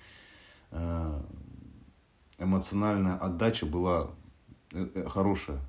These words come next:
даже если вы немного шли в правильном направлении. Если сильно, то будет хороший такой этот,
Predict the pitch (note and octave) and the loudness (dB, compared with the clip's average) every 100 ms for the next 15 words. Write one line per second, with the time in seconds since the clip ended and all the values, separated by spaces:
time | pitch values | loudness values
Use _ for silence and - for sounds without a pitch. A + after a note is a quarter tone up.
0 | - D#2+ F2+ F2 F#2+ F#2 F2 F2 F2 F#2 | -8 -2 0 6 4 4 0 0 2 2
1 | F2+ D#2+ D2 D2+ D2 D#2 D#2+ D#2 D2 D2 | 2 0 -4 -8 -8 -4 -2 -2 -4 -6
2 | - D2+ D#2 D2+ D2+ E2+ E2 F2+ F2+ B2 | -4 -2 -2 -2 -2 -4 -4 -6 0 0
3 | C3+ G2 D2 E2 E2 D2+ C#2+ - - C2 | 2 2 -2 -4 -4 -4 -6 -10 -14 -10
4 | D2 D2+ D2+ - D#2 D2 C#2 D2+ - B1 | -6 -6 -6 -6 -4 -6 -12 -14 -12 -10
5 | B1+ - | -10 -14